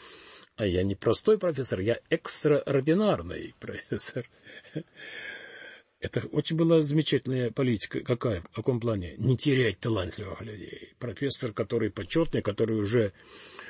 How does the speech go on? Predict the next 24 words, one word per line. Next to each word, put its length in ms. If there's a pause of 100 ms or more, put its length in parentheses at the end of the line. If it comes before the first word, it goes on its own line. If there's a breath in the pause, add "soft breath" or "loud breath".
(100)
старый, 360
немощный, 500
он 120
умирает, 500
на 60
его 100
место 400
становится 600
экстраординарный 760
профессор, 460
становится 580 (220)
штатным 500
профессором. 720 (1000 soft breath)
Это 240
замечательно, 720
это 100
было 320
в 380
нашей 320
прежней 460
академии 520
дореволюционной 680
такое 560 (1300)
дело. 540